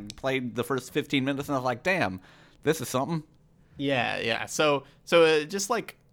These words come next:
Speaker 2: take a look at an image of it, just so you can kinda imagine, imagine what we're looking at here. So, um, you play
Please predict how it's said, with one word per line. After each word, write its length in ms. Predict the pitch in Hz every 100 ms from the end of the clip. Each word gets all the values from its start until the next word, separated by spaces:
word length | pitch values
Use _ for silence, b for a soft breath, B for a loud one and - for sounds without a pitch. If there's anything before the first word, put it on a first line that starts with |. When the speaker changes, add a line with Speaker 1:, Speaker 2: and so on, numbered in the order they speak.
| _ -
Speaker 2:
take 160 | 233
a 40 | 226
look 200 | 196 190
at 80 | 139
an 100 | 127
image 300 | 117 110 104
of 160 | 101
it, 100 | -
just 220 | - 123
so 60 | 127
you 120 | 113
can 140 | - 113
kinda 380 | 127 110 107 -
imagine, 560 | 113 117 113 110 104 104 _ -
imagine 320 | 120 113 110 107
what 60 |
we're 80 | 101
looking 260 | 104 101 -
at 120 | 92
here. 160 | 82 -
So, 320 | - 202 113 b b b
um, 320 | 127 123 117 107
you 240 | 117 208
play 480 | 226 127 110 120